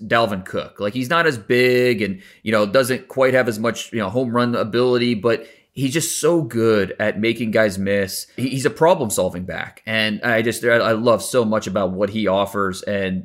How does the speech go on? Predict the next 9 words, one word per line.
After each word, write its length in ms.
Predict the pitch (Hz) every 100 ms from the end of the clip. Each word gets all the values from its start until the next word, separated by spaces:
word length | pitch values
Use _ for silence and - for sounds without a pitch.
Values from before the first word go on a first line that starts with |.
| -
uh, 300 | 104 95 87
the, 340 | 64 80 71
I, 280 | 87 90 110
I 40 | 104
think 180 | 107
that's 200 | 107 101
gonna 180 | - 101
translate 520 | 92 104 101 107 101
well. 340 | 101 101 101